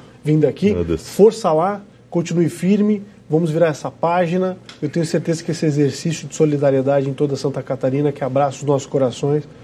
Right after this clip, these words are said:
Speaker 1: juntos a gente vai conseguir vencer mais essa.
Speaker 2: Com certeza, que para que a gente possa ter pelo menos um, um santo e abençoado Natal, eu tô vendo aqui a árvore de Natal, e que a gente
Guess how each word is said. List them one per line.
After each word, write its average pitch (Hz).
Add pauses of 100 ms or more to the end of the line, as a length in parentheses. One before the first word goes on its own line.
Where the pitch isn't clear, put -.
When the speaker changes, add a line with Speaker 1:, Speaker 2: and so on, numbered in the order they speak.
(240)
Speaker 1:
juntos 147
a 147
gente 147
vai 147
conseguir 135
vencer 135
mais 117
essa. - (120)
Speaker 2:
Com 98
certeza, 85
que -
para 90
que 101
a 95
gente 98
possa 95
ter 92
pelo 90
menos 90
um, 80 (460)
um 90
santo 98
e 92
abençoado 87
Natal, 87
eu 78 (100)
tô 85
vendo 78
aqui 76
a 78
árvore 76
de 76
Natal, 80 (460)
e 87
que -
a 85
gente 87